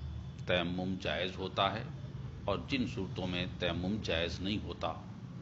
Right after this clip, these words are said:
या बलफ्ज़ दिगर यूँ कहिए, उन जुमला शराइत में से जिन शराइत के साथ तयम्मुम जायज़ होता है,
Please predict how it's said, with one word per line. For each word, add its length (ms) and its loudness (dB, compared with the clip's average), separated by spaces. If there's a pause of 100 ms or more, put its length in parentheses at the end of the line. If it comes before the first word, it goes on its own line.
(460)
या 180 6
बलफ्ज़ 420 4
दिगर 300 4
यूँ 200 4
कहिए, 380 6 (720)
उन 180 4
जुमला 380 8
शराइत 540 10
में 140 2
से 240 0 (1300)
जिन 280 6
शराइत 480 6
के 80 -2
साथ 400 6 (240)
तयम्मुम 360 2
जायज़ 320 4
होता 280 6
है, 180 0